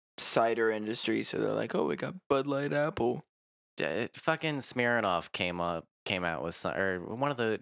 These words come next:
Speaker 2: one of the canned, like, spritzer drinks came out with, uh,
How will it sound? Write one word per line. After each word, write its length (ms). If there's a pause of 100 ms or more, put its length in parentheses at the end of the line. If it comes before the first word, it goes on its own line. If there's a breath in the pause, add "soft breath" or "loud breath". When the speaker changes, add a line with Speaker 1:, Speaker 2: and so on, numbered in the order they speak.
(120)
Speaker 2:
one 140
of 60
the 100
canned, 520
like, 240 (160)
spritzer 580
drinks 600
came 260
out 240
with, 300
uh, 420